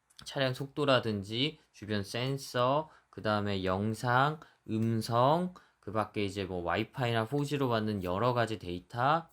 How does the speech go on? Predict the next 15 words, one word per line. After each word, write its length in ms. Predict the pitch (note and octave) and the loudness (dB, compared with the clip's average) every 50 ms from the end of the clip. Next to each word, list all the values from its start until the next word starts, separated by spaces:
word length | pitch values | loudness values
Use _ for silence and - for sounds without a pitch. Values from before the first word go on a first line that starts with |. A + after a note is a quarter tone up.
| _ _ _ | _ _ _
그 60 | _ | _
다음에 240 | G#2+ G#2+ G#2+ G#2+ G#2 | -4 -2 -2 -2 -4
자동 600 | - - G2+ G2+ G#2 B2 B2 A#2+ A#2 A#2 A2+ A2 | -2 -2 0 0 0 0 0 0 0 -2 -2 -4
차량에서 540 | - - D3 D3 D3 C#3+ C3 A#2+ A2+ - | -4 -2 0 2 2 2 2 0 -4 -4
업데이트 520 | - - G2 - - - B2 A2+ G#2+ - G#2+ | -4 -6 -6 -6 -4 -4 -2 -2 -2 -4 -8
서비스, 800 | - - C#3+ C#3+ D3 C#3 D3 C#3 C#3+ - - D3 D#3 E3+ F#3+ G3 - - - - - _ _ | -6 -2 0 0 2 2 0 -4 -4 -8 -6 -4 -4 -4 -4 -6 -10 -16 -20 -20 -20 _ _
이런 300 | C3 C3 C#3+ D#3 E3 D#3+ | 2 4 4 4 4 4
거를 240 | D#3+ D#3+ D#3 D3+ | 4 4 4 2
제공하기 720 | C#3+ - G#2+ G#2 G2+ A#2+ A#2 B2 C#3 C#3+ B2+ B2+ A2+ G#2 G2+ | 0 0 -2 -2 -2 -2 -2 0 0 0 0 -2 -2 -2 0
위해서는 640 | G#2+ G#2+ G#2+ G#2 G#2+ A2 G#2+ A#2 C#3 D#3+ F3+ F#3+ F#3+ - - _ _ | 0 0 0 0 -2 -2 -2 -2 -2 -2 -2 -4 -6 -10 -18 _ _
점점 580 | - - G2+ G2+ G#2+ A2+ A#2 A#2+ C3 C3 B2+ A2+ | -8 -4 -2 0 0 0 2 0 0 0 0 0
더 160 | G#2+ G#2 G2+ | -2 -4 -4
대용량이 560 | - - G2 G2 G#2 A2 A2+ A2 G#2+ G#2 G2+ | -4 -4 -2 -2 0 0 0 0 0 -2 -4
필요하다 600 | G2 - - - C#3+ C#3+ C#3+ C3+ B2 C3 A#2+ G#2+ | -6 -8 -10 -6 -2 0 0 2 2 2 0 0
보니까 680 | - - G2+ G2+ G#2+ G2+ - _ - E3+ F#3+ G#3+ A#3 A#3 | -2 -6 -4 -4 -4 -6 -8 _ 2 4 4 4 2 0